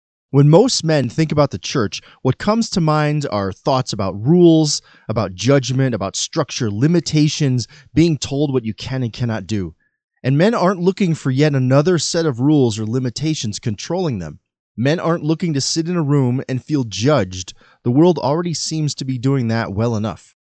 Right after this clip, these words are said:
So, of course, men are not really gonna connect in the average church like that. And that makes total sense.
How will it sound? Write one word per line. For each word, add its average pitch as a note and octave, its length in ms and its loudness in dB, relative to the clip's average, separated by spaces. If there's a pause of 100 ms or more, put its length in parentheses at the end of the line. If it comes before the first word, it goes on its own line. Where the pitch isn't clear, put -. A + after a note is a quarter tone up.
(340)
So, F#3+ 160 0
of D3+ 80 -2
course, - 400 -2 (200)
men D3+ 220 2
are G3+ 80 2
not G3 180 2
really F3 280 4
gonna E3 180 2
connect D3+ 560 -2
in A2 80 -2
the G#2+ 140 -2
average G2 340 -6
church C3 320 -4
like F#2+ 220 -6
that. E2 200 -6 (480)
And D3 120 2
that A3+ 100 2
makes C4 240 0
total A3 320 0
sense. - 540 -4